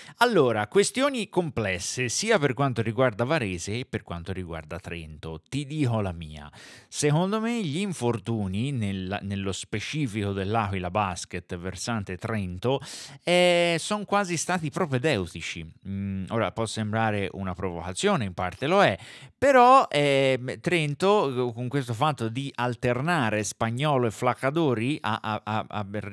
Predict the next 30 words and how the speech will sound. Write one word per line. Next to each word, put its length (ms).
giornate 440
alterne, 560
perché 240
prima 260
si 80
è 20
rotto 320
uno, 200
poi 140
si 60
è 40
rotto 240
quell'altro, 480
poi 320
è, 300
è 320
riuscita 600
fino 200
ad 80
ora 240
a 60
tirare 380
fuori 280
il 80
meglio 400
dall'uno 540
e 40
il 80
meglio 340
dall'altro. 680